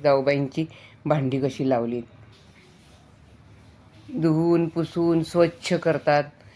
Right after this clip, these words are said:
एवढं चुलीचा धूर वगैरे आहे,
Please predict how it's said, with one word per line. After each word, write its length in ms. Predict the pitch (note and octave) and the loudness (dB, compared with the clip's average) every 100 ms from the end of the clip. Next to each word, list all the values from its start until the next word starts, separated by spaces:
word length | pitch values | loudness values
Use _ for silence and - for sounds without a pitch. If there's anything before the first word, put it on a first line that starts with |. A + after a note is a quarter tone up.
| - - | -12 0
एवढं 300 | E3 D#3+ E3+ C#3+ - - - | 2 4 2 -2 -16 -20 -6
चुलीचा 420 | F3+ E3+ F3+ F#3 | -2 0 0 2
धूर 360 | F3+ D3+ D3+ E3+ | 2 2 0 2
वगैरे 320 | E3+ D#3+ E3+ | 2 2 2
आहे, 240 | E3+ D3+ | 2 2